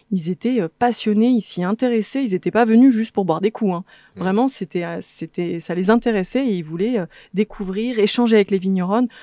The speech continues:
Speaker 1: Je passais, moi, entre les stands et je les voyais, euh, boire les paroles des vigneronnes. Enfin, c'était, c'était incroyable. Mais après, voilà, il y a pas de, au-delà de ça, il y a pas de profil type, en fait. Tout le monde est le bienvenu. Euh, et encore une fois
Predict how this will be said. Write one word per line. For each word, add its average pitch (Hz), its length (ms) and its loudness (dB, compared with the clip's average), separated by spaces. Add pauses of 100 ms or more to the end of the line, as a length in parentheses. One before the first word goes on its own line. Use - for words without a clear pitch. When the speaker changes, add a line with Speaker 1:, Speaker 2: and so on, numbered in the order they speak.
(200)
Speaker 1:
Je 180 120 -6
passais, 202 320 -2
moi, 214 140 0
entre 180 260 -6
les 170 100 -4
stands 269 300 -2
et 185 60 -2
je 165 120 -10
les 175 80 -6
voyais, 202 520 -4
euh, 170 80 -6 (420)
boire 220 420 2
les 185 120 0
paroles 226 440 0
des 196 120 0
vigneronnes. 196 460 0
Enfin, 160 180 -4
c'était, - 280 -14
c'était 190 220 -4
incroyable. 190 520 -4 (420)
Mais 185 60 -2
après, 190 320 -2
voilà, 247 200 0
il 190 60 0
y 185 40 -2
a 185 60 -2
pas 294 140 0
de, 214 360 0 (360)
au-delà 196 260 0
de - 80 -12
ça, 302 100 -2
il 294 160 -6
y 185 80 -4
a 170 40 -4
pas 240 100 -4
de - 60 -20
profil - 400 -8
type, - 200 -6
en 226 60 -2
fait. 160 140 -6
Tout - 140 -4
le 240 80 4
monde 269 100 6
est 240 40 6
le 202 60 4
bienvenu. 185 440 0 (480)
Euh, 180 120 0
et 180 100 0
encore 185 220 -2
une 190 100 2
fois 285 280 -2